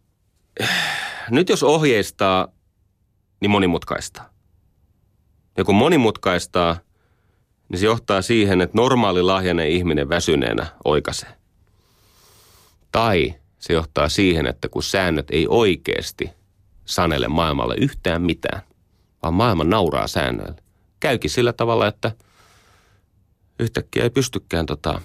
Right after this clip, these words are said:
hyödyntämään eteen tulevia mahdollisuuksia.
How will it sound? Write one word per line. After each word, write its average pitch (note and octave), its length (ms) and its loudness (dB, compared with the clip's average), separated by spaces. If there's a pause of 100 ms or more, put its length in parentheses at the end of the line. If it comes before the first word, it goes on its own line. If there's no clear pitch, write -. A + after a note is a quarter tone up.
(300)
hyödyntämään D#2 640 2
eteen D#2 220 -2
tulevia D2+ 280 -2
mahdollisuuksia. D#2 680 -4